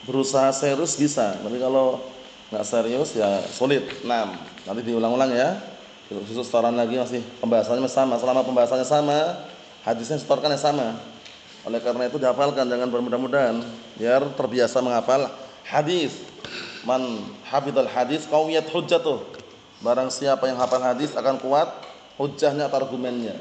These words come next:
Seperti itu. Kita lanjutkan halaman seratus dua puluh dua, disimak baik-baik, seratus dua puluh dua.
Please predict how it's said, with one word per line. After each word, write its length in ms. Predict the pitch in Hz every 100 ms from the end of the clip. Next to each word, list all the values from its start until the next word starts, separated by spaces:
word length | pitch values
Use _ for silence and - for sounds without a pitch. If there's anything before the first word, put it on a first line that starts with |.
| -
Seperti 400 | - 110 117 113
itu. 140 | 98 101 - - - - - -
Kita 220 | - 165 165
lanjutkan 260 | 190 202
halaman 300 | 202 170 170
seratus 420 | 170 170 185 170
dua 140 | 156 151
puluh 180 | 147 147
dua, 320 | 135 165 175
disimak 320 | - 127 127
baik-baik, 380 | 131 123 135 135
seratus 320 | 135 127 123
dua 140 | 127 127
puluh 160 | 120
dua. 420 | 127 123 131 156